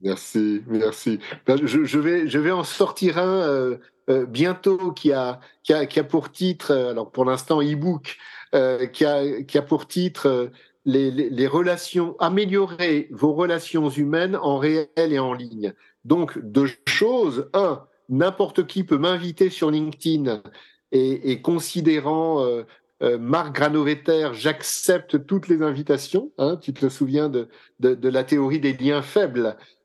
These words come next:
euh, qui est, euh, cette théorie qui nous permet justement d'avoir de nouvelles perspectives. Donc, j'accepte toutes les invitations, euh, véritablement sur LinkedIn. Donc, welcome.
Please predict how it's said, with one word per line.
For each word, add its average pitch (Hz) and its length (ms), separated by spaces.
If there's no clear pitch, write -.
euh, 117 240
qui 131 320
est, 131 120
euh, 117 220
cette 135 260
théorie 135 380
qui 147 140
nous 123 140
permet 135 340
justement 135 480
d'avoir 135 420
de 127 100
nouvelles 147 380
perspectives. 123 760
Donc, 147 240
j'accepte 151 800
toutes 196 240
les 143 160
invitations, 139 840
euh, 120 340
véritablement 127 560
sur 127 160
LinkedIn. 113 380
Donc, 151 260
welcome. 170 640